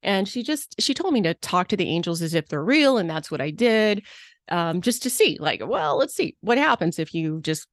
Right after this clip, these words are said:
talk to angels." And all kinds of synchronicities, angel synchronicities started happening. And it all culminated after about three days of doing that practice,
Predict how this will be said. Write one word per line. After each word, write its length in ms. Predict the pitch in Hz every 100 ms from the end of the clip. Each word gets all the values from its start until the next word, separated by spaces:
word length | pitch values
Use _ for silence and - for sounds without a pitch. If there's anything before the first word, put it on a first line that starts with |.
| -
talk 260 | 156 156
to 80 | 262
angels." 440 | 311 339 180 - - - - _
And 460 | 202 190 190 196 175 -
all 120 | 208
kinds 240 | 208 220 196
of 100 | 180
synchronicities, 800 | 196 180 170 180 180 170 180 -
angel 260 | 196 185
synchronicities 720 | 180 202 180 180 180 - 170
started 280 | 180 180 170
happening. 500 | 180 185 - 180 175
And 80 | 170
it 80 | 170 - - - -
all 360 | 240 254 254 _ _
culminated 840 | - - 277 320 277 208 180 175 170
after 480 | 170 175 - 180 170
about 280 | 175 -
three 200 | - 226
days 260 | 208 185 185
of 120 | 170
doing 220 | 175 175
that 180 | 170 170
practice, 640 | - 185 190 - 147 165